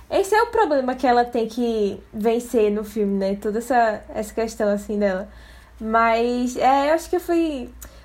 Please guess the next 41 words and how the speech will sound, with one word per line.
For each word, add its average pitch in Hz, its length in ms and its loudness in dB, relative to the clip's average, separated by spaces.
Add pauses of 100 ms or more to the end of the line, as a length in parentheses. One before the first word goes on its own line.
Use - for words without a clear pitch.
(120)
É 587 220 4
porque 523 160 4
também 440 220 4
teve 359 180 4
essas 370 260 2
questões 294 460 2
que - 80 -4
eu 262 60 6
acho 247 240 4
que 285 60 -2
a 269 80 2
redenção 254 300 -2
dela 233 180 6
não 302 60 -6
foi 240 260 2
tão 247 160 -2
legal, 226 440 4
assim, 208 340 0
no 208 80 0
final, 208 480 0
né? 190 140 -2
Não 247 120 -2
sei 254 340 2
se 247 100 -4
ela 233 100 4
aprendeu 226 600 -2
tão 220 180 -6
bem, 208 220 0
assim, 214 280 -4
a 202 60 0
lição 202 600 0
de 208 200 0
não 202 160 4
falar 220 280 4
<laughs> 220 40 -8
coisas 220 420 -2 (260)
feias 233 400 4
na 240 160 4
cara 220 260 4
dos 240 240 0
outros. 220 500 0